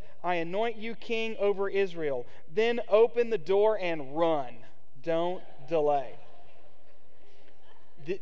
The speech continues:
this is, this is the kind of reputation that Jehu, the commander of Ahab's army, has. But Jehu responds. He accepts the task given to him by the prophet whom Elisha had sent,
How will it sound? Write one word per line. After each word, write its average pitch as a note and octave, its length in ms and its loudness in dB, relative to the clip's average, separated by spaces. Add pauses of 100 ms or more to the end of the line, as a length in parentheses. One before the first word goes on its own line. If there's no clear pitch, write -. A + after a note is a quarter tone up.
this A#3 300 0
is, F#3+ 140 -2
this A#3 320 0
is F#3 140 -4
the F#3+ 100 0
kind G#3 400 -2
of D#3 200 0 (300)
reputation F#3+ 880 -2
that E3 160 -2
Jehu, D3 840 -2 (880)
the D#3 100 -2
commander G3 560 0
of E3 80 0
Ahab's E3 460 2
army, D#3 320 -2
has. C3 320 -2 (1000)
But F3 140 -2
Jehu G#3 540 0
responds. F3 720 -2
He E3 180 -2
accepts - 760 -2 (520)
the D3 80 -4
task G3 500 0
given F#3 280 0
to E3+ 140 -2
him E3 220 -2
by D#3+ 160 0
the C#3 100 -2
prophet F3 480 -2
whom D#3 240 -2 (640)
Elisha E3 500 0
had C#3+ 220 -2
sent, G#3 480 -2